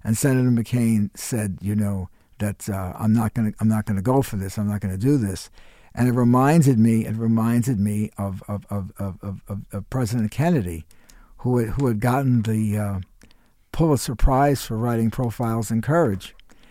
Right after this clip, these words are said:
And I guess one of the men, one of the reviewers was talking to him, and, uh, he said, you know, uh, pr-, um,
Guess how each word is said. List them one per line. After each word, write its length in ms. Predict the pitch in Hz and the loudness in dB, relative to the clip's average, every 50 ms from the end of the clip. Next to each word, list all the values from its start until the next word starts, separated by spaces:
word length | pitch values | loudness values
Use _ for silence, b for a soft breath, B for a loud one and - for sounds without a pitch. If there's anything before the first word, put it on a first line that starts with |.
| b b b b b b | b b b b b b
And 160 | - 113 117 | -2 0 2
I 80 | 120 120 | 2 4
guess 260 | 113 151 147 - - | 4 2 2 2 0
one 140 | 147 143 143 | 0 2 2
of 120 | 143 120 | 2 4
the 80 | 110 120 | 4 4
men, 280 | 113 123 127 135 123 120 | 4 4 4 4 4 4
one 120 | 127 135 | 4 4
of 120 | 127 117 | 2 2
the 60 | 113 113 | 2 0
reviewers 600 | 113 110 104 98 117 127 131 139 139 127 - - | 0 -2 -2 0 0 2 2 4 4 2 0 -2
was 120 | 107 101 | -6 -6
talking 420 | - - 123 123 123 123 - 139 113 | -4 -2 -2 0 0 0 0 -2 -2
to 120 | - - 117 | 0 0 0
him, 280 | 110 107 104 98 - b b b b b b b b b b - | 2 2 2 2 0 b b b b b b b b b b -4
and, 340 | 104 113 107 101 92 - | 0 2 2 2 2 0
uh, 260 | 107 104 104 101 98 87 | -2 -2 -2 -2 -4 -4
he 180 | 90 113 127 117 | -2 -2 -2 -2
said, 240 | - 147 135 117 | -2 -2 -2 0
you 80 | 117 120 | 2 2
know, 340 | 131 131 131 127 123 120 - | 2 2 2 2 0 -2 -2
uh, 220 | 110 113 113 107 101 | -4 -4 -4 -4 -4
pr-, 180 | - - 131 127 | -6 -8 -8 -6
um, 360 | - 107 107 101 113 113 | -4 -4 -2 -2 -2 -4